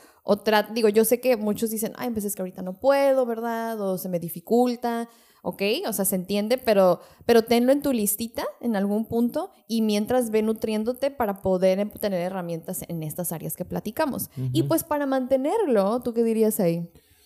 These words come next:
Speaker 2: Fíjate, yo, yo quiero contestar también como el, el tema de aumentarlo
Speaker 1: ¿Aumentarlo?
Speaker 2: y mantenerlo, ¿no?
Speaker 1: Ujú.
Speaker 2: O hacerlo que, que aparezca, porque me estaba surgiendo eso ahorita que te estaba escuchando, como es que realmente no podemos dar tips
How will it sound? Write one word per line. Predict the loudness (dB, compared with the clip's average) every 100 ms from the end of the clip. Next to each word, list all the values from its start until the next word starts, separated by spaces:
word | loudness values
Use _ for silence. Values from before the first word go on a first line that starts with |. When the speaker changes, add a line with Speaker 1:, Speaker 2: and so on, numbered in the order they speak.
| _ _ -20 -20 -18 -12
Speaker 2:
Fíjate, | -8 -6 -8 -8
yo, | -8
yo | -6 -8 -6
quiero | -4 -2
contestar | -4 -4 -4 -4
también | -2 -2 0
como | 2 2
el, | 2 -2
el | -4 -2
tema | -2 0
de | 2 0 0 2
aumentarlo |
Speaker 1:
¿Aumentarlo? | 2 4 2 0 2 0
Speaker 2:
y |
mantenerlo, | 0 -4 -6 -6 -6 -6 -6 -4
¿no? | -4 -2
Speaker 1:
Ujú. | -2 -2
Speaker 2:
O |
hacerlo | -2 -4 -6 -4 -8
que, | -6 -8 -10 -8
que | -8
aparezca, | -6 -4 -6 -6 -6 -6 -10 _ _ _ _ _
porque | -2 -2 -4 -4 -4 -4 -6 -8
me | -6
estaba | -4 -4
surgiendo | -6 -8 -8 -8
eso | -8 -8
ahorita | -6 -8 -8
que |
te | -8
estaba | -4 -4
escuchando, | -6 -14 -10 -8 -8 -12 -10
como | -6 -6
es | -6
que | -4
realmente | -2 -2 -2 -4 -4 -4
no | -4 -2
podemos | -4 -2 -2 0
dar | -2 -2
tips | -6 -6 -10 -20